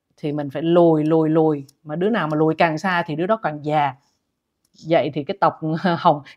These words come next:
cái họ Hồng Bàng của mình á, tộc người Việt cổ của mình á, có mặt trước,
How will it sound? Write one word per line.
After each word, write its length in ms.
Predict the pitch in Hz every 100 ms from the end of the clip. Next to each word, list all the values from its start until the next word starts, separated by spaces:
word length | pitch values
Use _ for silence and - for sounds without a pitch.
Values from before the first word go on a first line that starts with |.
| -
cái 80 | 202
họ 160 | 180 135
Hồng 180 | 156
Bàng 280 | 160 156 143
của 120 | 139
mình 260 | 160 180 156
á, 120 | 185 - _ _
tộc 140 | 147
người 160 | 160 151
Việt 200 | 151 143
cổ 200 | 156 175
của 120 | 165
mình 220 | 180 160
á, 120 | 170 - _ _ _
có 120 | 202
mặt 240 | 202 - _
trước, 340 | 240 269 339